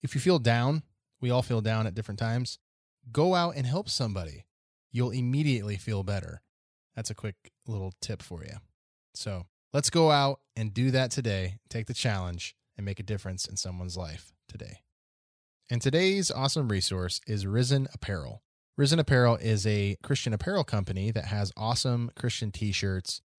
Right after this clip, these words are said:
iPhone cases, and more. A lot of Christian t-shirts kind of tend to be cheesy, but these t-shirts are awesome. I highly recommend them. You can check 'em out. Go to shop risen dot com for more information.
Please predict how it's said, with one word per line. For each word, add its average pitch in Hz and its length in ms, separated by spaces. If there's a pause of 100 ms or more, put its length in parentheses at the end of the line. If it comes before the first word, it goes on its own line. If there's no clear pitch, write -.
iPhone 117 340
cases, 101 580
and 95 160
more. 85 380 (180)
A 104 60
lot 127 160
of 151 80
Christian 127 260
t-shirts 120 500
kind 113 220
of 104 140
tend 113 160
to 107 60
be 101 160
cheesy, 113 580
but - 240
these 165 340
t-shirts 127 640 (120)
are 98 200
awesome. 87 500 (320)
I 113 100
highly 131 280
recommend 123 400
them. 123 160
You 110 80
can 107 100
check - 220
'em 113 100
out. 113 380
Go 117 140
to 104 340
shop 139 500
risen 117 560
dot 107 260
com 151 540
for - 120
more 104 180
information. 101 560